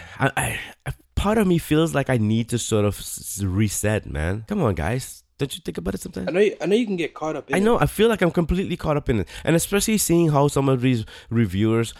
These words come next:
Speaker 1: like, felt so entitled and so, I just, it made me think that, like, oh my gosh, like, you literally have the privilege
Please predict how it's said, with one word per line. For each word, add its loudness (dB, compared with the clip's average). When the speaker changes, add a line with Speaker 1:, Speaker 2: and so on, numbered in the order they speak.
Speaker 1:
like, 2
felt -2
so 2
entitled 2
and 0
so, 2
I -2
just, -2
it 4
made 4
me 2
think -2
that, -2
like, -4
oh 2
my 0
gosh, -4
like, -2
you 0
literally -2
have -2
the -4
privilege 0